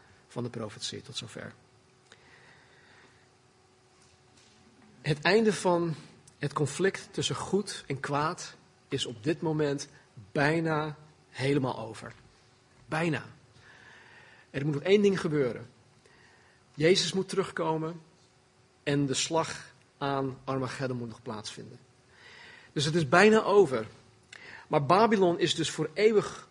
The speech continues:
verdwenen. God heeft zijn recht laten zegevieren. En hij heeft het gedaan door,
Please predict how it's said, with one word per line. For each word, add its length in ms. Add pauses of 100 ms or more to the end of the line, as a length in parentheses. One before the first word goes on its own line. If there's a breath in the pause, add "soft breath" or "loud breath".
(120)
verdwenen. 680 (1200 loud breath)
God 280
heeft 240
zijn 180
recht 220
laten 280
zegevieren. 720 (640)
En 100
hij 140
heeft 180
het 100
gedaan 440
door, 300